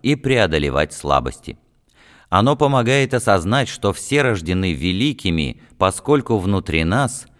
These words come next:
живёт сила, благодаря которой мы способны воплотить в жизнь любую мечту.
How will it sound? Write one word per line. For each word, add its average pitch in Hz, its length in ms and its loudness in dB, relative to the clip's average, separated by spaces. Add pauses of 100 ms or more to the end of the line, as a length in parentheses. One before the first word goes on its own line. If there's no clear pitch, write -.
(120)
живёт 85 600 0
сила, 113 720 -2 (200)
благодаря 82 640 0
которой 123 540 0
мы 101 180 0
способны 101 640 0
воплотить 85 580 0
в 64 100 -12
жизнь 107 600 0
любую 82 720 0
мечту. 73 500 -4